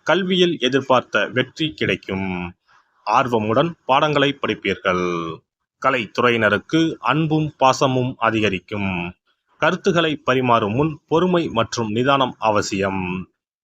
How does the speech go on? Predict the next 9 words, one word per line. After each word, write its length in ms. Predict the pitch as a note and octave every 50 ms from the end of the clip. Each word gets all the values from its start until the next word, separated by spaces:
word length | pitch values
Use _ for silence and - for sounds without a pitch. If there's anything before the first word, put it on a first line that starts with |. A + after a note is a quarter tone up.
| _ _ -
புதிதாக 540 | C#3 C3 C3+ C3 C3 B2+ A#2 G2+ - D3 F3 E3+ - - - A2+
வீடு 280 | B2 C#3 D3 C#3 C3+ A#2
மனை 240 | A2+ A2+ A2+ A2 G2+
வாங்க 300 | G2 G#2+ G#2+ A2+ A2 G#2+ G2+
வேண்டும் 400 | G#2+ A2+ A#2 A2+ A#2 A2+ G#2 F2+
என்ற 340 | G2 G#2 G#2+ G2 G2 F#2+ - - A#2+
யோசனை 360 | C3 B2+ B2+ C#3+ B2+ A2+ G#2 F#2+ -
செய்தவர்களின் 600 | A2+ A2 A2+ A#2 A2 G#2+ G#2+ G2+ G2 F#2+ - F2+ G2 A2+ A#2
எண்ணம் 300 | C3 C#3 C#3+ C#3+ C#3+